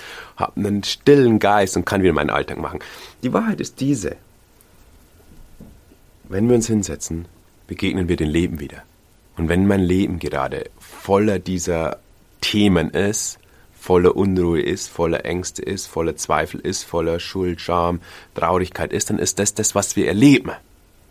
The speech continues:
Aber das ist nicht schlimm. Ich, ich kann gleich da drauf eingehen, wie wir dann damit umgehen können. Aber das ist völlig normal.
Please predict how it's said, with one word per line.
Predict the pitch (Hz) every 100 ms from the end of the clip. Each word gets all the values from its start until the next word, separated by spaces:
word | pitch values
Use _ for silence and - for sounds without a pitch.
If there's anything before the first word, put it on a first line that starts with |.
| - - - _ _ _ _ -
Aber | 123
das | 151 175
ist | 160
nicht | 120
schlimm. | - 147
Ich, | 92 -
ich | -
kann | 117 110
gleich | 95 -
da | 123
drauf | 113 78 -
eingehen, | - 76 80 85
wie | 101 101
wir | 95
dann | 85 82
damit | 80 85
umgehen | 139 117 80
können. | 71 73 69 - - - - -
Aber | 123
das | 135 147
ist | 143
völlig | 143 127 117
normal. | 104 135 143